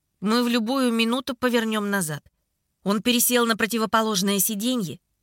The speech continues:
приоткрыл узкое стеклянное окошко за спиной возницы и негромко спросил: «Голубчик, не знаешь, в какую сторону мы едем?» «Похоже, что к даче князя Белосельского, барин»,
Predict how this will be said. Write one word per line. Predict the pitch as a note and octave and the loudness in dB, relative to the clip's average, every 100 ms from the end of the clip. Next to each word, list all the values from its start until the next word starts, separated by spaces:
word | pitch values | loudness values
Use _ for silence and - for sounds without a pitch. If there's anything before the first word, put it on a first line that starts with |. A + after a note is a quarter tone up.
| - | 0
приоткрыл | A#3 B3+ - C4+ C4+ | 2 2 0 -2 -2
узкое | B3+ C4 - A#3+ | -2 -2 2 0
стеклянное | - A#3+ A#3+ A#3+ A#3 A3+ A#3 A#3+ | 0 -4 0 2 2 2 2 2
окошко | - E4 - G3 | 0 -4 -2 0
за | G3 | 0
спиной | - A3 G#3+ | 0 0 2
возницы | G3+ G#3+ A3+ D#4 B3+ A#3 | 2 0 0 -2 0 0
и | A3+ | 2
негромко | B3 A#3 A#3+ G#3 A3 | 2 2 0 0 -2
спросил: | - B3+ - G3 C#3+ - _ _ _ _ - | -2 -2 -2 -2 -4 -6 _ _ _ _ 0
«Голубчик, | D4 G#3+ - C#3 - _ _ - | 2 2 0 -4 -8 _ _ -2
не | B3 B3 | 2 4
знаешь, | B3 D4+ D#4 | 2 2 0
в | - | 0
какую | D4+ C#4+ B3+ | -2 2 2
сторону | - B3 G#3 G#3 | 2 2 2 0
мы | B3+ | 0
едем?» | A3+ D#3+ C#3 A2+ - _ _ _ _ _ - | 0 -2 -4 -12 -18 _ _ _ _ _ -20
«Похоже, | B2+ - F3 G3+ | -16 -4 -2 0
что | G3+ G#3 | 0 0
к | F3 | 2
даче | F#3+ G3+ G#3 | 2 2 0
князя | F3 F3+ F#3 F#3+ | 0 2 2 2
Белосельского, | F#3+ G3+ G#3+ D4+ D4 - F#3+ D#3+ | 2 2 0 0 -2 0 0 0
барин», | D#3 D3+ C#3 D3+ | -2 -4 -6 -12